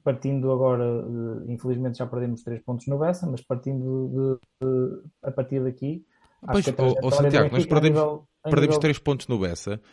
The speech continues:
Speaker 2: mas aqui soubemos valorizar a exibição que o Benfica te-, fez, até.
Speaker 1: Certo. E
Speaker 2: Porque não foi uma, uma exibição, eh,
Speaker 1: Não,
Speaker 2: péssima
Speaker 1: não
Speaker 2: como
Speaker 1: foi.
Speaker 2: quiseram vender, não
Speaker 1: Não
Speaker 2: foi.
Speaker 1: foi, não.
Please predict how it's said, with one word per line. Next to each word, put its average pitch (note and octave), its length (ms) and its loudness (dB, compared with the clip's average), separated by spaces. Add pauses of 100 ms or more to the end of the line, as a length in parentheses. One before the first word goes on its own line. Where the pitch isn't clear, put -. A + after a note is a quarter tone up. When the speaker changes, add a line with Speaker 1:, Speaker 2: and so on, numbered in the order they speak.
(120)
Speaker 2:
mas C3+ 200 0
aqui C3 500 -4 (300)
soubemos E3+ 400 4
valorizar E3 500 4
a - 20 2
exibição E3 360 0
que E3 80 -6
o - 20 -4
Benfica E3+ 320 -2
te-, - 160 -12
fez, D#3+ 460 -4 (120)
até. D3+ 380 -2 (240)
Speaker 1:
Certo. A#2 240 -10 (220)
E C#3+ 160 0
Speaker 2:
Porque C#3+ 180 4
não A3+ 80 8
foi G3 200 6
uma, G3+ 140 4
uma F3+ 260 2
exibição, F#3 680 0 (520)
eh, F3 380 -6
Speaker 1:
Não, F3 200 -2
Speaker 2:
péssima G3+ 380 4
Speaker 1:
não G3+ 60 6
Speaker 2:
como G#3 160 2
Speaker 1:
foi. G3 60 -2
Speaker 2:
quiseram G3+ 300 4
vender, G#3+ 380 -2
não G#3+ 80 -4
Speaker 1:
Não A#3 80 0
Speaker 2:
foi. A#3 380 0
Speaker 1:
foi, A#2 80 -8
não. A#2 300 -8